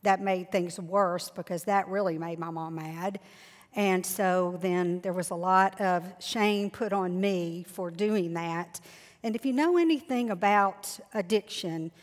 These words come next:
it produces a narcissistic personality. And it's always everybody else's fault. It's never their, that person's fault. That's the,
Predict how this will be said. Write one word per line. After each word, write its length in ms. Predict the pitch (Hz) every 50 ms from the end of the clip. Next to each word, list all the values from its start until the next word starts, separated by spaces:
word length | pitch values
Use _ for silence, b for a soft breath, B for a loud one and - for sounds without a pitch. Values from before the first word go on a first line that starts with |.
| B B B B B B
it 160 | 254 254 254
produces 640 | - 269 233 233 311 392 370 - 269 247 220 180 -
a 380 | 196 196 202 190 185 180 175 175
narcissistic 960 | 185 202 202 220 226 - - 208 180 - - 240 214 - - 202 175 170 -
personality. 1000 | - - 180 170 - - 175 170 170 175 175 170 175 175 - - 202 202 185 - _ b b b b b b b b b -
And 240 | 220 208 202 196 190
it's 160 | 180 190 -
always 480 | 247 247 285 294 254 240 233 220 214 - - - -
everybody 560 | - 214 220 233 214 190 202 196 190 185 185
else's 400 | 190 185 185 - - - 175 -
fault. 480 | - - 185 165 156 165 - - - - _ _ - -
It's 180 | 190 - -
never 480 | 214 208 208 214 208 220 220 214 214 190 190 180 165
their, 320 | 214 202 214 208 196 202 180
that 240 | 208 202 196 196 -
person's 540 | - 214 190 180 - - 175 170 170 -
fault. 460 | - - 190 180 175 170 170 - - B B B B B B B B B
That's 200 | - 294 294 -
the, 100 | - 247